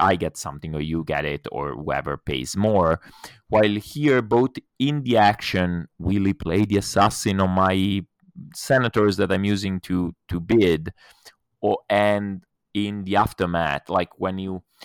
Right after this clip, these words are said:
collected a certain token, you could keep it for yourself or give it to someone else, because some tokens would cancel each other.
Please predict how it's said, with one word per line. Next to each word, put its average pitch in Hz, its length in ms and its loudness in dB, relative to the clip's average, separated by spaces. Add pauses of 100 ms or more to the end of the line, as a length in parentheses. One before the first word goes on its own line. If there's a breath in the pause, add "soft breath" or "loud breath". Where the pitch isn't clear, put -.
(260 loud breath)
collected 101 920 -2 (120)
a 95 40 -12
certain 110 460 -2
token, 98 360 0
you 90 80 -2
could - 200 -8
keep - 240 -4
it 147 100 0
for 135 140 0
yourself 101 720 2 (260 soft breath)
or 98 160 0
give 110 260 -4
it 120 100 -6
to - 80 -18
someone 90 380 -2
else, 82 320 0
because 87 300 -4
some 90 240 -6
tokens 87 400 -8
would - 160 -12
cancel 85 440 -2
each - 160 -2
other. 127 400 0